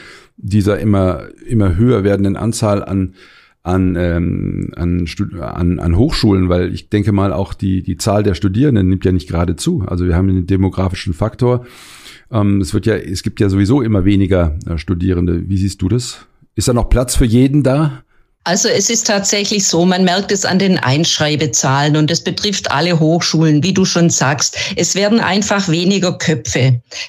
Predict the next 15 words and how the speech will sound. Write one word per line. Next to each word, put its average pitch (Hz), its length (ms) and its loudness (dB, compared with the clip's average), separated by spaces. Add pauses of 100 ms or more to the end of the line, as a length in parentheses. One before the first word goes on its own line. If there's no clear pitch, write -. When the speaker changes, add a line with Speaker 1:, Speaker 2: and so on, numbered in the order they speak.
Speaker 2:
Das - 160 -2
ist - 220 0
einfach 175 400 0
Fakt 151 400 -2
und 170 120 2
da 160 100 0
gibt's 190 240 -4
auch 160 180 2
gar 170 220 -2
kein 165 300 0
Vertun. 262 680 2 (320)
Der 175 100 0
Wettbewerb 185 640 0
nimmt 170 300 4
zu, 277 460 0